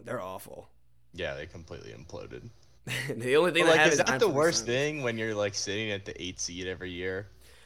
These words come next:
Speaker 1: No, that's what I'm
Speaker 2: Like, not,
Speaker 1: saying.
Speaker 2: you have no chance
Speaker 1: I'm
Speaker 2: anyway.
Speaker 1: Mister Blow It
Speaker 2: That's
Speaker 1: Up.
Speaker 2: why I don't,
Speaker 1: I'm always
Speaker 2: yeah, <laughs>
Speaker 1: for
Speaker 2: I
Speaker 1: it.
Speaker 2: know you are. With the N B A, I am too.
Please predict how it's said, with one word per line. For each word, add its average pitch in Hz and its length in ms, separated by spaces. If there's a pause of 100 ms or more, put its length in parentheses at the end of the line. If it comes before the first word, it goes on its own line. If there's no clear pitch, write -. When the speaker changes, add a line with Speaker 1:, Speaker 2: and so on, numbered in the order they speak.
(140)
Speaker 1:
No, 269 260
that's 240 220
what 240 60
I'm 240 60
Speaker 2:
Like, 220 60
not, - 60
Speaker 1:
saying. 226 420
Speaker 2:
you 92 60
have 92 140
no 95 80
chance - 200
Speaker 1:
I'm 214 280
Speaker 2:
anyway. 214 80
Speaker 1:
Mister 220 300
Blow 196 300
It 220 40
Speaker 2:
That's 214 180
Speaker 1:
Up. 196 140
Speaker 2:
why 147 140
I 131 60
don't, 127 100
Speaker 1:
I'm 185 160
always 185 220
Speaker 2:
yeah, - 260
<laughs> - 0
Speaker 1:
for 160 160
Speaker 2:
I - 160
Speaker 1:
it. - 80
Speaker 2:
know 143 180
you 117 260
are. 71 160
With 139 160
the 165 100
N 180 140
B 165 160
A, 151 180
I 117 180
am 117 180
too. 98 380